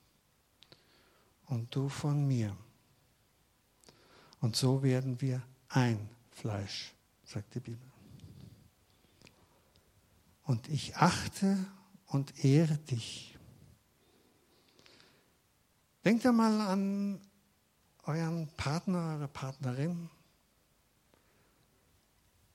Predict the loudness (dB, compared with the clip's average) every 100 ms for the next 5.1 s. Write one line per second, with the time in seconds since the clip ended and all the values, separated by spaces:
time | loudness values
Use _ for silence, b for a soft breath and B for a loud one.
0 | _ _ _ _ _ _ _ -2 2 2
1 | 0 0 2 0 0 2 2 0 0 -2
2 | 0 -4 -4 -2 -2 2 2 0 -4 -12
3 | -2 -2 -2 -6 -12 -20 -10 -10 _ _
4 | b b b b b _ _ 2 2 0